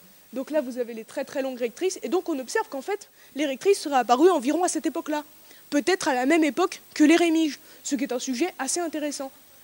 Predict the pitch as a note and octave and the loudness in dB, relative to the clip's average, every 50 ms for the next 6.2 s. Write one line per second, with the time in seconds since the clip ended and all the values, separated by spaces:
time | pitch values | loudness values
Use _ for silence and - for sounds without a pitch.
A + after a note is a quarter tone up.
0 | - - D4 D4 D4+ D#4 B3+ A#3 C4 B3+ B3+ B3 C4 B3+ A#3 A3 C#4 C4+ A#3 C4 | 0 4 6 8 8 6 4 0 -4 -4 -2 -2 -2 -4 -6 -6 -8 -6 -6 -6
1 | B3+ C#4 C#4+ - G4 F#4 C4+ C#4+ C#4+ C#4 C4+ C4+ A#3 B3+ D4 - - - - - | -6 -6 -4 -4 -4 -2 -2 -2 -4 -2 -4 -4 -6 -8 -10 -10 -12 -18 -10 -4
2 | - B3 C4 B3+ C4 - D4 C4 - A#3 A3+ A#3 B3 C4+ D4+ D#4+ D4 F#4 E4 C4 | -2 -2 0 2 2 2 2 0 0 -2 -2 0 2 4 4 6 6 4 4 2
3 | - - - A#3 G#3 B3 A#3+ B3 C#4+ D4+ E4 F#4 E4+ C#4+ G#3+ C4 C4+ B3 B3 C4 | 0 -4 -6 -4 -2 0 0 2 4 4 4 4 2 2 0 0 0 0 0 -2
4 | A#3+ A3+ - - A#3+ B3+ C4+ - - G4+ G4+ F4 G4 F#4 B3+ C4+ A#3+ - - - | -4 -6 -4 -2 0 0 2 2 2 2 6 8 8 8 8 6 2 0 -2 -10
5 | - - - - G#3+ C4+ B3+ A#3+ G#3 G3+ A#3+ B3+ - D#4+ C#4+ - - - F4 F#4+ | -18 -16 -2 4 6 6 6 6 6 4 4 6 6 4 4 2 2 4 4 4
6 | - - - - | 4 4 0 -2